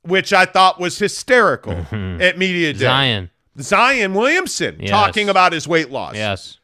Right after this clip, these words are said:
Speaker 1: I think there's a lot of things changing. The Eastern Conference is gonna be a battle. That Celtics thing yesterday, good Lord, dude. They all ta-, they all talked about how they were crushed.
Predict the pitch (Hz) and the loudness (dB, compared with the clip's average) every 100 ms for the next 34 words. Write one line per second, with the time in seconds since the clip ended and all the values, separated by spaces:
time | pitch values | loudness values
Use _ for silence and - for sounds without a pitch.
0 | _ _ _ _ _ _ _ - 196 277 | _ _ _ _ _ _ _ 0 2 2
1 | 269 233 226 202 170 147 156 170 202 220 | -4 -4 -4 -4 -4 -6 -6 0 2 2
2 | 190 165 202 202 180 - - 190 185 139 | -4 -6 -6 -4 -8 -10 -6 -6 -6 -8
3 | 139 110 _ _ - 180 220 - 220 165 | -8 -10 _ _ -6 -4 -4 -6 -6 -4
4 | 175 185 165 139 143 170 151 143 147 131 | -4 -4 -8 -8 -6 -6 -6 -4 -4 -4
5 | - 131 151 147 104 196 254 - 208 202 | -6 -2 0 0 2 2 2 -2 0 0
6 | 226 - - 233 226 220 214 - 226 226 | 0 -6 -8 -8 -6 -6 -6 -6 -4 -4
7 | 240 233 _ _ _ _ 208 202 180 196 | -4 -10 _ _ _ _ 0 0 0 0
8 | 175 135 156 156 143 _ _ _ _ _ | -2 -4 -6 -6 -10 _ _ _ _ _
9 | 143 226 240 202 220 214 180 131 214 214 | 0 0 2 2 2 2 -2 -4 -4 -2
10 | 185 254 220 247 240 190 - 196 202 - | -2 0 2 2 2 -2 -2 -2 -2 -2
11 | 175 160 156 165 170 175 151 - - - | -2 -2 -2 -2 -4 -6 -8 -10 -12 -4
12 | 185 127 - - - | -2 -2 -6 -14 -18